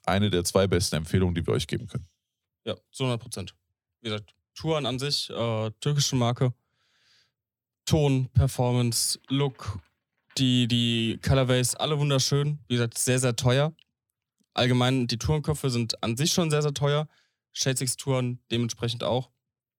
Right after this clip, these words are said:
Speaker 1: Ist
Speaker 2: Ist
Speaker 1: vielleicht auch das Einzige, was ich bemängeln kann.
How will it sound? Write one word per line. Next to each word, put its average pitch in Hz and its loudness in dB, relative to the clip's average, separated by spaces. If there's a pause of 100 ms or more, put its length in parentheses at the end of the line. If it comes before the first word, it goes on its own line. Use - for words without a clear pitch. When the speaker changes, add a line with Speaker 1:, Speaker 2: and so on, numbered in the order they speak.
(500)
Speaker 1:
Ist 151 -2
Speaker 2:
Ist - -2
Speaker 1:
vielleicht 117 2
auch 113 4
das 104 2
Einzige, 107 0
was 101 2
ich - -8
bemängeln 90 -2
kann. 80 -4